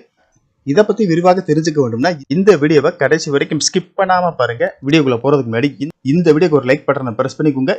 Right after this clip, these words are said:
இது வரைக்கும் இந்த சேனலை சப்ஸ்கிரைப் பண்ணாதவங்க சப்ஸ்கிரைப் பண்ணிக்கோங்க. தமிழ்நாட்டில் பொது விநியோக திட்டத்தின் கீழ்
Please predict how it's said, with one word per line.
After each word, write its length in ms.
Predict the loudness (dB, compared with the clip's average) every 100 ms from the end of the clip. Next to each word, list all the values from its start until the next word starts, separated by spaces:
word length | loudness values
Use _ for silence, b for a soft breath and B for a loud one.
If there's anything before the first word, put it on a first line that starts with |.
| -6
இது 180 | 0
வரைக்கும் 260 | 2 2 0
இந்த 100 | -4
சேனலை 280 | -2 0 -2 -4
சப்ஸ்கிரைப் 440 | -6 -4 -2 0
பண்ணாதவங்க 460 | -2 -4 -6 -6 -8 -8
சப்ஸ்கிரைப் 520 | -12 -12 -4 -4 -4 -4
பண்ணிக்கோங்க. 500 | -6 -6 -6 -6 -8 -12 _ _ _ -2
தமிழ்நாட்டில் 600 | 0 2 4 4 2 0
பொது 200 | 0 0
விநியோக 360 | 2 2 2 0
திட்டத்தின் 420 | 2 2 2 -2
கீழ் 300 | -2 -2 -2